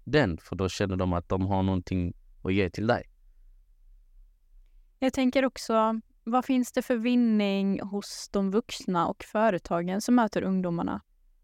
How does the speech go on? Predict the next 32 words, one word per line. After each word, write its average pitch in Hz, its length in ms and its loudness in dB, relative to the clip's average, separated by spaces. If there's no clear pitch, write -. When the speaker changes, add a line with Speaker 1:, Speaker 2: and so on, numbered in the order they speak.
Speaker 2:
Vad 226 160 0
kan 247 240 4
de 202 220 2
få 254 100 4
ut 269 220 2
av 196 100 2
mötet? 202 420 -2
Speaker 1:
Uff, - 360 -8
det 90 100 0
är 85 220 -2
jättemycket. 90 960 -2
Det 92 60 2
är, 92 240 0
idag 104 340 2
lever 101 220 2
vi 98 80 2
i 98 40 2
en, 95 220 0
i 95 180 2
en 95 140 2
värld 95 220 2
som, 87 360 -4
som 82 480 -4
liksom 87 420 -4
går 90 320 0
mycket 101 560 0
snabbare. 90 520 0
Alltså 87 300 -8
förvä-, 101 420 -2
förändras 98 580 0
varje 95 600 2
minut, 95 500 0